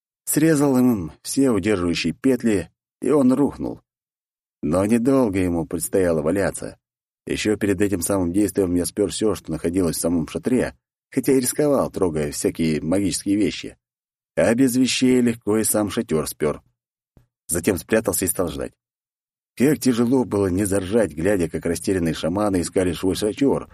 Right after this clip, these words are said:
и даже ходили кругами, думая, что пришли не туда. Даже позвали кого-то и начали орать во весь голос, мол, украли. А те такие, как украли? А они, не знаем.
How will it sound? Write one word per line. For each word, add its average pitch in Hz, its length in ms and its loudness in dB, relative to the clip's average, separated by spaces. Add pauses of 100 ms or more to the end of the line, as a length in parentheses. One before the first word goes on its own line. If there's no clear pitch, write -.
(340)
и - 40 -4
даже 107 360 2
ходили 113 320 2
кругами, 120 460 2
думая, 80 420 0
что - 180 -6
пришли 104 300 -4
не 78 140 -2
туда. 98 340 -2 (680)
Даже 131 240 4
позвали 139 400 2
кого-то 98 500 2
и 71 140 -6
начали 101 300 0
орать 107 280 0
во 95 100 2
весь 98 180 0
голос, 90 400 0
мол, 80 280 0
украли. 117 640 2 (420)
А 78 120 -2
те 95 160 0
такие, 80 500 -4
как 139 280 2
украли? 82 440 -4 (240)
А 92 100 2
они, 95 280 0 (260)
не 98 60 0
знаем. 135 540 2